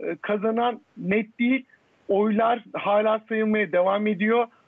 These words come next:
Yarına kaldı. Eyalet sekreterinden bir açıklama var. Ama gördüğümüz en azından bir tane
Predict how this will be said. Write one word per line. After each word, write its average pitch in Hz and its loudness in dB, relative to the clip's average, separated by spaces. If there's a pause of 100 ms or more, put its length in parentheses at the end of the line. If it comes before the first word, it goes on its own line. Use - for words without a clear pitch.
(120)
Yarına 226 0
kaldı. 175 0
Eyalet 190 0
sekreterinden 190 -2
bir 185 0
açıklama 202 -2
var. 226 0 (360)
Ama 226 0
gördüğümüz 233 2 (140)
en 254 2
azından 220 0
bir 240 2
tane 190 0